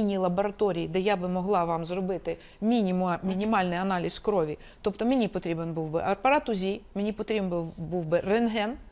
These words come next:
Speaker 1: тому що, що, якщо у-, людина кашляє, якщо у неї є температура, як лікар, ну, може, е, думати, де б запалення легенів, де бронхіт.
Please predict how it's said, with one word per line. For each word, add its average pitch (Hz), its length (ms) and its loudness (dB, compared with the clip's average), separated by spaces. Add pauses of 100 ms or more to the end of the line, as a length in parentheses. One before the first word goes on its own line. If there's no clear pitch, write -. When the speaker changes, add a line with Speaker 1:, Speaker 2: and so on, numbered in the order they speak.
(300)
Speaker 1:
тому 196 200 -2
що, - 160 -6
що, 202 100 4
якщо 180 260 2
у-, 185 280 -2
людина 214 320 2
кашляє, 202 520 -2 (340)
якщо 208 360 2
у 220 60 6
неї 233 220 2
є 220 80 6
температура, 208 600 0 (260)
як 202 340 2
лікар, 202 420 2 (200)
ну, 359 100 -2
може, 240 440 4 (360)
е, 120 220 2 (320)
думати, 175 500 2
де 180 140 6
б 170 100 -2
запалення 214 500 4
легенів, 196 340 0
де 185 100 0
бронхіт. 202 460 -2